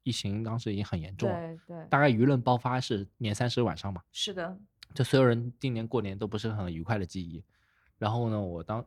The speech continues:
Speaker 1: 我们当时其实是少有的北京营业的酒馆，就是过年期间
Speaker 2: 过年期间你们还在营业？
Speaker 1: 因为我没有回家今年，然后我就想着给大家所有人一个，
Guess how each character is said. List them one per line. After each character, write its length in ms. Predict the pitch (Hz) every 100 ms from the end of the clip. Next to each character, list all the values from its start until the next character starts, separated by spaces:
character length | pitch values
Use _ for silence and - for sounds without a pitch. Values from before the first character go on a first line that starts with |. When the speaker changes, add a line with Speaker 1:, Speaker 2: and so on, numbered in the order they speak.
| _
Speaker 1:
我 160 | 127 113
们 140 | 98
当 160 | 139 180
时 160 | 143
其 160 | 135 143
实 100 | 151
是 140 | -
少 240 | 143 - 127
有 100 | 123
的 120 | 104
北 160 | - 87
京 180 | 110
营 180 | 117 92
业 140 | 135 127
的 80 |
酒 140 | - 85
馆， 200 | - - _ _ _ _ _ _
就 100 | 110
是 80 | 113
过 160 | 147
年 140 | 113 311
期 60 |
间 80 | 262
Speaker 2:
过 0 |
年 100 | 117
期 60 | 277
间 120 | 285
你 60 | 226
们 100 | -
还 120 | 175
在 80 | 190
营 200 | 156 156
业？ 140 | 156
Speaker 1:
因 20 |
为 80 | 202
我 280 | 233 120 107
没 100 | 107
有 140 | 156
回 180 | 143 113
家 200 | 120 156
今 200 | 156 135
年， 240 | 101 90 - _
然 120 | 107
后 200 | 113 139
我 80 | 104
就 140 | 98 147
想 200 | 104 90
着 160 | 110
给 180 | 117 101
大 140 | - 120
家 100 | 127
所 160 | 117
有 60 | 107
人 120 | 107
一 60 | 107
个， 160 | 113